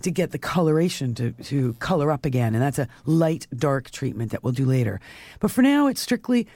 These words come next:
watering as necessary, careful to not overwater, and trim it down, uh, like I said, in the next couple of weeks,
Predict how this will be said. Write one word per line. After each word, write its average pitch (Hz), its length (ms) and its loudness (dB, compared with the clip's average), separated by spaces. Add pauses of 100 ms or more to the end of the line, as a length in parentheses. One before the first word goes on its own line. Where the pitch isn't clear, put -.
(220)
watering 185 540 2
as 226 160 0
necessary, 196 800 -2
careful 185 440 0
to 220 120 2
not 202 220 4
overwater, 170 680 0 (280)
and 156 220 -2
trim 202 260 2
it - 140 -4
down, 170 420 2 (300)
uh, 139 240 0
like 151 160 0
I - 20 -4
said, 143 220 0
in 143 80 2
the 147 80 2
next 143 220 0
couple 180 280 0
of 165 60 4
weeks, 160 260 -2